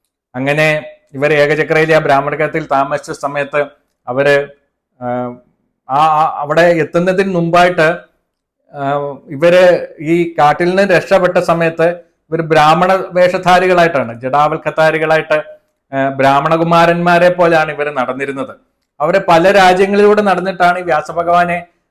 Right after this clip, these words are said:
ആ, കാണുന്നതിന് മുമ്പ് പല രാജ്യങ്ങളിലൂടെ അവര് കടന്നുപോയതായിട്ട് വ്യാസഭഗവാൻ പറയുന്നുണ്ട്. തിഗർത്ത രാജ്യം, മത്സ്യരാജ്യം, ആ, പാഞ്ചാലന്റെ, പാഞ്ചാല രാജ്യം, അതോടൊപ്പം തന്നെ കീചകന്റെ നാട്, ഈ നാടുകളിലൂടെയൊക്കെ ഇവർ ഈ ബ്രാഹ്മണ വേഷധാരികളായിട്ട്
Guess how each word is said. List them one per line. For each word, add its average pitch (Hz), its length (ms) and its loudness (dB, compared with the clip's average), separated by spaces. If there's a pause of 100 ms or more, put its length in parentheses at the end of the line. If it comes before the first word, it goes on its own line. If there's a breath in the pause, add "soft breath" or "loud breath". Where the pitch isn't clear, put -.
(120)
ആ, 147 160 -4
കാണുന്നതിന് 160 560 -2
മുമ്പ് 170 280 -6
പല 151 220 -2
രാജ്യങ്ങളിലൂടെ 170 680 -2
അവര് 156 260 -4 (420)
കടന്നുപോയതായിട്ട് 151 840 0 (180)
വ്യാസഭഗവാൻ 143 680 -4
പറയുന്നുണ്ട്. 131 440 -4 (500)
തിഗർത്ത 143 340 -4
രാജ്യം, 151 480 0 (160)
മത്സ്യരാജ്യം, 151 840 -2 (500)
ആ, 131 220 -4
പാഞ്ചാലന്റെ, 151 960 0 (100)
പാഞ്ചാല 156 480 2
രാജ്യം, 156 420 -2 (360)
അതോടൊപ്പം 143 360 -4
തന്നെ 156 160 -6 (100)
കീചകന്റെ 165 540 -2
നാട്, 147 460 0 (320)
ഈ 143 60 -8
നാടുകളിലൂടെയൊക്കെ 156 960 0
ഇവർ 156 320 -2
ഈ 156 140 -8
ബ്രാഹ്മണ 143 400 -2
വേഷധാരികളായിട്ട് 151 920 -2